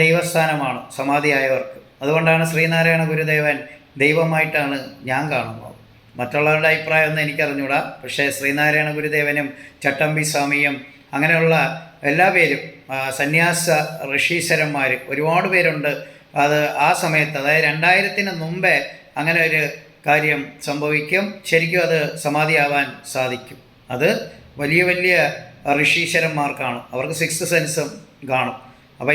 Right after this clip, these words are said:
ഇദ്ദേഹത്തിനെ സംബന്ധിച്ചോളം രണ്ട്, ഇദ്ദേഹത്തിൻ്റെ കാര്യം മാത്രമല്ല, രണ്ടായിരത്തിന് ശേഷം, ആ, ഞാൻ നടത്തിയ റിസർച്ചിൽ എൻ്റെ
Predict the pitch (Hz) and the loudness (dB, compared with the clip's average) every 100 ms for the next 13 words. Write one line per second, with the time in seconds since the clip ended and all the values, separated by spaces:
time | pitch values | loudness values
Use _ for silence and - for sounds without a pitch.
0 | 151 156 190 202 233 214 208 196 190 185 | 2 2 2 2 0 0 0 0 0 0
1 | 175 151 151 151 175 202 214 220 190 190 | 2 0 0 2 2 2 0 2 2 2
2 | 180 156 160 165 139 135 156 - - 143 | 0 -4 -2 -2 0 0 -2 -4 0 0
3 | 156 175 208 220 226 214 160 143 - 151 | 4 4 4 2 -2 -2 0 2 0 -2
4 | 151 - - - - 147 156 151 151 156 | -2 -10 -20 -12 2 4 4 2 0 2
5 | 156 208 214 170 165 165 147 - 147 - | 2 2 2 0 2 0 0 -2 -4 -2
6 | 147 139 147 - - - 147 185 | -4 -2 -4 -6 -12 -2 0 2